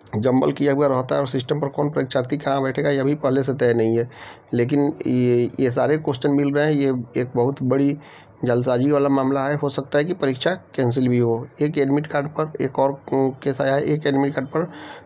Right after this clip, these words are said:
दो अप-, अभ्यर्थी पहुँचे। ज-, संदलपुर में एक ही एडमिट कार्ड पर दो अभ्यर्थी परीक्षा देने पहुँच गए।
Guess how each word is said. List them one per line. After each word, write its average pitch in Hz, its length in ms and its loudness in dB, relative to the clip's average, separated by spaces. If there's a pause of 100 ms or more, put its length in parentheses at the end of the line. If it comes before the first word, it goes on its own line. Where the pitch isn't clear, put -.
दो 151 240 4
अप-, - 280 -2
अभ्यर्थी 131 440 2
पहुँचे। 127 340 0
ज-, 127 220 0
संदलपुर 147 720 0
में 147 140 2
एक 135 160 0
ही 151 100 2
एडमिट 143 220 2
कार्ड 143 180 -2
पर 147 60 0
दो 143 180 2
अभ्यर्थी 135 340 -2
परीक्षा 131 400 0
देने 143 160 2
पहुँच 131 320 -2
गए। 156 160 0